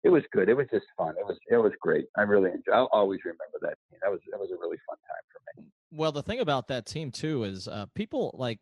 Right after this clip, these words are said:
Speaker 2: slept on that team 'cause, like you said, they kinda came out of nowhere. But when you look back
Speaker 1: Yeah.
Speaker 2: at the names that were on that team,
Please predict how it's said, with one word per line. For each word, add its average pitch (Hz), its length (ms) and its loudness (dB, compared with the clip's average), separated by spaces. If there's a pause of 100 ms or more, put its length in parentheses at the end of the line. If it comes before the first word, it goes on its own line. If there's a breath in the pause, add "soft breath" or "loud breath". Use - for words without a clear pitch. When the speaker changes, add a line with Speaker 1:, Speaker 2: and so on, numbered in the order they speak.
(100)
Speaker 2:
slept - 400 -6
on 160 120 -2
that 156 140 -4
team 170 260 -4
'cause, 131 160 -8
like 113 120 -6
you 117 80 -8
said, 113 160 -6
they 101 80 -6
kinda 127 240 -6
came 123 240 -6
out 117 120 -4
of 101 80 -6
nowhere. 127 360 -4
But 139 180 -4
when 120 120 -2
you 120 120 -6
look 135 300 -4
back 123 420 -4
Speaker 1:
Yeah. 170 240 0
Speaker 2:
at 143 80 -4
the 110 140 -10
names 135 400 -4
that 175 120 0
were 160 140 2
on 165 140 0
that 170 200 -2
team, 196 400 -2